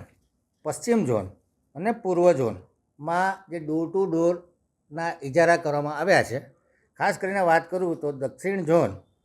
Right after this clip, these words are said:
અને પશ્ચિમ ઝોનમાં door to door-ના ઇજારામાં લાઇટ ગુડ્સ વ્હીકલ વત્તા બલ્બ જનરેટર માટેના વ્હીકલ, ગાર્ડન વેસ્ટ માટેના વ્હીકલ, કિચન વેસ્ટ માટેના વ્હીકલ,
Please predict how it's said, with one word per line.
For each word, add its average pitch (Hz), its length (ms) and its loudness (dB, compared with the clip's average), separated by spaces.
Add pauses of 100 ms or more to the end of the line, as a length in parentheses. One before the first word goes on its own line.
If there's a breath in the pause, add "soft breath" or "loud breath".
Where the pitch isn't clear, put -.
(160)
અને 196 220 -4 (140)
પશ્ચિમ 175 440 -8
ઝોનમાં 156 520 0
door 143 260 -2
to 165 140 -4
door-ના 147 340 0 (100)
ઇજારામાં 160 1400 -2 (880)
લાઇટ 147 360 0
ગુડ્સ 160 280 0
વ્હીકલ 143 440 0 (520)
વત્તા 175 680 0 (520)
બલ્બ 170 300 -2
જનરેટર 180 380 2
માટેના 151 400 0
વ્હીકલ, 117 460 -4 (200)
ગાર્ડન 156 440 0
વેસ્ટ 180 400 -4
માટેના 147 380 -4
વ્હીકલ, 120 440 -4
કિચન 208 540 -4
વેસ્ટ 175 200 0
માટેના 135 380 -2
વ્હીકલ, 127 440 0